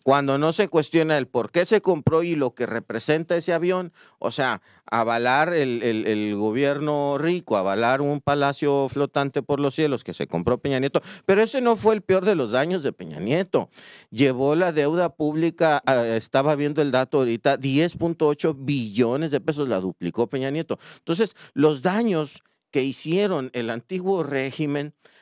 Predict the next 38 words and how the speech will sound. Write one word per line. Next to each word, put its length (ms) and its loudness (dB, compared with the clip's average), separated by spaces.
no 100 -4
está 180 0
representado 680 -2
en 60 -2
la 100 -4
compra 320 -2
de 100 -2
un 80 -2
avión 320 -2
de 100 -2
siete 320 -10
mil 260 -2
millones 460 -4
de, 280 -6
de 160 -8
pesos, 420 -6
no. 320 -2
Es 220 -6
todo 260 0
un 100 -2
deterioro 640 -2
al 120 -8
país 540 -6
que 240 -2
hoy 400 0
está 680 -4
el 220 -6
nuevo 400 -4
gobierno 580 -2
tratando 540 -2
de 120 0
recuperar 800 -4
y 160 -4
para 360 0
ello 320 -2
fijó 400 -2
cien 320 -6
compromisos, 880 -4